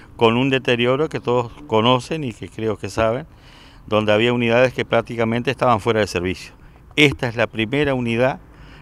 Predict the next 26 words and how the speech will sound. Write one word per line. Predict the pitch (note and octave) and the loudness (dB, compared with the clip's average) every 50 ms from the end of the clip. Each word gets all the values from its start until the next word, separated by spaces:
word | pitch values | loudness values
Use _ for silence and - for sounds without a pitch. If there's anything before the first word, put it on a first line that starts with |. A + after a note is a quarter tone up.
| - - - | -20 -10 -4
que | - A#2+ - | -4 -2 0
se | - A2+ | 0 0
repara | G#2+ A2 A2 - - C3 B2+ B2 | 0 0 0 2 4 4 4 4
en | B2 G#2+ | 2 0
forma | - B2+ A#2 A#2 B2 B2 | 0 0 0 0 0 0
total | - D3 C#3+ - - E3+ F#3 G#3 A#3 - - - - - | 0 -2 -2 0 2 0 0 0 -2 -8 -14 -14 -6 -4
y | C3 A#2 | -2 -2
que | - - A#2+ A#2 | 0 2 2 4
hoy | B2 C3+ C3 | 4 4 2
ya | - - C#3 C#3 | 2 0 0 0
empieza | C3+ C3 - - B2+ C3 B2 - - D#3+ D#3+ F3 F3+ - - - - - - - - - - | 0 -2 -4 -2 -2 -2 -2 -2 -2 -2 -2 -2 -2 -6 -12 -18 -20 -20 -20 -20 -20 -2 4
a, | - G#2 G#2 A2 G#2+ G#2 G#2 G#2 G2+ G2+ G2 F#2+ F#2 F#2+ - - - | 8 10 10 10 10 10 8 8 6 6 4 2 0 -2 -6 -10 -2
a | G#2 G2+ G#2 G#2 G#2 F#2+ | 2 6 6 8 6 6
funcionar | - - - B2 A#2 - - B2+ B2 B2 B2+ C#3 D3+ | 4 0 -2 -2 -2 0 0 0 2 2 2 2 2
en | D#3 D3 | 2 0
alguna | B2 A2 G#2 B2 B2+ B2+ B2 | 0 0 0 0 0 2 2
de | A2 | 0
nuestras | G#2 G#2+ G2 - G2+ F2 | 0 0 0 0 0 0
líneas. | G2 G2+ F#2 F2+ E2+ D#2+ - - - - - - - - - - - - - | 0 -2 -2 -4 -6 -8 -12 -18 -20 -20 -20 -20 -18 -18 -18 -18 -18 -6 -2
Y | C3 D3 - | -2 0 2
se | - F#3 | 4 2
ha | G3 | 2
comprado | - F#3+ F3 D3+ F#3 F3 F3 E3 | 2 0 -2 2 4 4 4 4
mucho | D#3+ E3+ F#3 - - B2+ | 2 -2 -4 -4 -4 -4
repuesto. | A2 G#2 - A2 G2 - - - - - - - - - - - - | -4 -2 -2 -4 -6 -6 -8 -16 -20 -20 -20 -20 -20 -20 -18 -12 -6
Eh, | - A2 A2+ A2+ A2 A2 A2 G#2+ G#2 G2+ | -4 -2 0 0 0 0 0 0 -2 -2